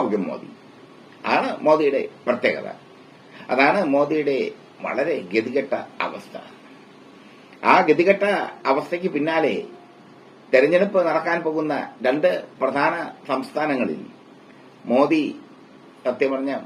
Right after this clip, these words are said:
മൂ എന്നാണ് സർവേ ഫലങ്ങൾ പുറത്തു വരുന്നത്. മഹാരാഷ്ട്രയിലും ഹരിയാനയിലും മോദി താഴെ വീഴും. മഹാരാഷ്ട്ര ഇപ്പം ഭരിക്കുന്നത് എൻ ഡി എ ആണ്, ഹരിയാന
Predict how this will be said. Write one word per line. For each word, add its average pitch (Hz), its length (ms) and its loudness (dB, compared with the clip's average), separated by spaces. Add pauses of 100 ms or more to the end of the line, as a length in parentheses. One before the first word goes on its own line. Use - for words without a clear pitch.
(120)
മൂ 135 120 2 (1040)
എന്നാണ് 135 320 0 (320)
സർവേ 127 240 4 (100)
ഫലങ്ങൾ 107 280 0 (200)
പുറത്തു 120 300 0
വരുന്നത്. 78 320 -6 (960)
മഹാരാഷ്ട്രയിലും 160 800 4 (180)
ഹരിയാനയിലും 143 720 0 (360)
മോദി 135 320 2 (440)
താഴെ 120 260 4
വീഴും. 82 280 -4 (720)
മഹാരാഷ്ട്ര 147 560 2
ഇപ്പം - 260 -4
ഭരിക്കുന്നത് 147 500 -2 (280)
എൻ 117 140 4
ഡി 120 80 2 (100)
എ - 100 -8
ആണ്, - 140 -18 (840)
ഹരിയാന 160 360 6